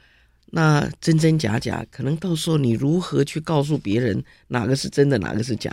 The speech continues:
的？哦，如果你在网络里面你的讯息不多，可能还好一点。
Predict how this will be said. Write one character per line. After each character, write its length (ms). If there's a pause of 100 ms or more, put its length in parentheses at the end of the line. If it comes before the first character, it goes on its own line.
的？ 120 (400)
哦， 160
如 120
果 120
你 200 (180)
在 340 (220)
网 180
络 160
里 140
面 260
你 80
的 320
讯 280
息 120
不 140
多， 240
可 140
能 120
还 160
好 200
一 80
点。 160